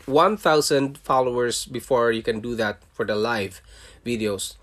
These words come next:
And videos, guys, are con-, should be concise because it's only few seconds, right? So you have to cut those videos in a short form.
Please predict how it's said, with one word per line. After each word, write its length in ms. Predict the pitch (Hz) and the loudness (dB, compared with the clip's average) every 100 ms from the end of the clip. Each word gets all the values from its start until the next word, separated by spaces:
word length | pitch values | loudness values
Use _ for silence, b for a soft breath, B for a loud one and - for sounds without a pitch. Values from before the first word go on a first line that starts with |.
| B B B | B B B
And 180 | 135 131 | 0 0
videos, 600 | 123 233 226 214 196 - | 0 2 6 8 8 6
guys, 260 | 147 147 151 | 2 4 2
are 80 | |
con-, 220 | 127 131 131 | 2 0 -2
should 420 | - - 170 131 | -4 0 0 0
be 120 | 185 | 0
concise 500 | 151 139 - 190 160 | 2 2 4 6 6
because 240 | 139 175 | 4 2
it's 180 | 175 175 | 2 4
only 540 | 180 214 247 190 147 - | 6 8 6 4 2 -4
few 240 | - 196 | -6 -4
seconds, 560 | 180 165 156 117 104 - | 2 2 2 -2 -4 -2
right? 280 | 131 151 226 B B B | 2 2 2 B B B
So 240 | - 180 | 2 6
you 200 | 180 190 | 6 4
have 220 | 170 202 196 | 4 2 0
to 80 | 185 | -4
cut 320 | - 190 180 | 2 2 6
those 180 | 165 151 | 4 4
videos 560 | 160 147 147 143 - | 0 2 4 4 0
in 140 | 143 127 | -2 0
a 80 | 117 | 2
short 280 | - 139 | 4 2
form. 440 | - 165 156 113 | 2 2 4 4